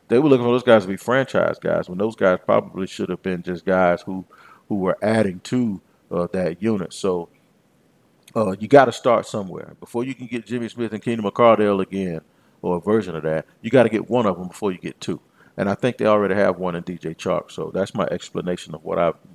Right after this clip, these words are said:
mean when I say that I think that unit is good. I, I don't think the unit is good enough, but I think it's, it's, it's in a position where you can add one player, and all of a sudden you're in that upper third of the, of the percentile of the league.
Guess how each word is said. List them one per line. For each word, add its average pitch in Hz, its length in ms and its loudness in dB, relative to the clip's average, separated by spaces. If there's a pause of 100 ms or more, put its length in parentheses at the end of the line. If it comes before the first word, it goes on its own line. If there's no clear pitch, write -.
(100)
mean 92 320 -6
when 85 100 -6
I 82 80 -4
say 82 340 -4 (320)
that 92 80 -6
I 90 100 2
think 92 260 -6
that 85 220 -4
unit 92 280 -12
is 80 240 -18
good. 98 380 -6
I, 95 340 -2
I 92 80 -4
don't 104 260 -2
think 104 200 -2
the 90 180 -10
unit 95 360 -6
is 87 160 -10
good 82 300 -6
enough, 120 400 2 (480)
but 101 120 4
I 87 80 4
think 101 260 -6
it's, 90 220 -10
it's, - 340 -10
it's 90 180 -8
in 104 80 -2
a 95 60 -6
position 92 420 -6
where 87 140 -2
you 87 180 -8
can 87 160 -8
add 82 320 -6
one 98 200 -8
player, 101 420 2 (340)
and 87 120 -2
all 90 160 2
of 85 60 -2
a 85 40 -6
sudden 85 340 -2
you're 90 160 -4
in 87 60 -6
that 80 200 -6
upper 95 240 -4 (100)
third 95 420 -2
of 82 160 -6
the, 82 140 -10 (160)
of 87 160 -4
the 87 100 -12
percentile 87 640 -2
of 82 80 -8
the 80 80 -12
league. 87 380 -6